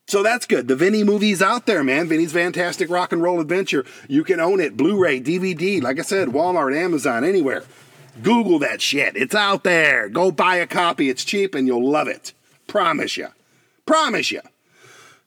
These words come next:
Or watch it on Asai T V, five dollars a month. You can get Asai T V on Roku or at asai T V dot com.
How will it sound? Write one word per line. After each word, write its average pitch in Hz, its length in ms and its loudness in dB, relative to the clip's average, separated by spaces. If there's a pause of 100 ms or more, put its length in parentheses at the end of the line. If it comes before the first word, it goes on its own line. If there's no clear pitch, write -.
Or 175 200 0
watch 151 260 0
it 143 60 0
on 131 100 0
Asai 120 320 -2
T 123 120 -2
V, 107 200 0
five 101 260 -4
dollars 104 300 -2
a 117 80 0
month. 151 320 0 (160)
You 127 80 -10
can 113 80 -6
get 107 120 -4
Asai 113 300 -4
T 123 140 -4
V 127 180 0
on 117 240 -2
Roku 247 540 2
or 202 340 2
at 160 300 -2
asai 151 500 -2
T 156 140 -2
V 139 180 2
dot 127 240 -2
com. 120 400 -2